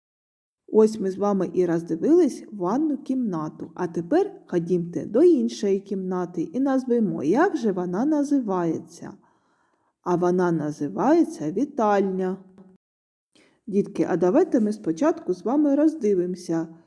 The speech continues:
вітальну кімнату і скажемо, що в ній знаходиться і для чого вона потрібна.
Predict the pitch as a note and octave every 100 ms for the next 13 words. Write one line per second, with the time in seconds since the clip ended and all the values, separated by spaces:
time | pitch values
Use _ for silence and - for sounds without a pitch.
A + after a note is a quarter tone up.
0 | _ - E3+ F3+ F#3+ F3 E3 E3+ D3+ E3
1 | F3+ D#4+ E4 - - - - - F#3+ F#3+
2 | F#3 F#3+ F3 E3+ - G#3 E4 E4 G3+ B3
3 | C4+ A#3+ B3+ - F#3 E3 D#3 - - D#3+
4 | D#3+ - D4 E4+ A3 F3 F#3+ E3 B3 D4+
5 | D4 D4+ A3+ G3+ F#3+ F3+